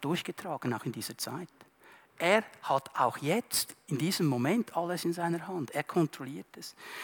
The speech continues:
Und er hat die Kontrolle über unsere Leben. Wann und wo wir geboren sind, das hat er in seiner Souveränität entschieden.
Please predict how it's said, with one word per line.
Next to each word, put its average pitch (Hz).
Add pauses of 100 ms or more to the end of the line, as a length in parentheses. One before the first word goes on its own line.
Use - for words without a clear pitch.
(120)
Und 160
er 208
hat 262
die 254
Kontrolle 190
über 190
unsere 165
Leben. 165 (1000)
Wann 220
und 165
wo 240
wir 285
geboren 269
sind, 240
das 170
hat 147
er 214
in 185
seiner 156
Souveränität 131
entschieden. 190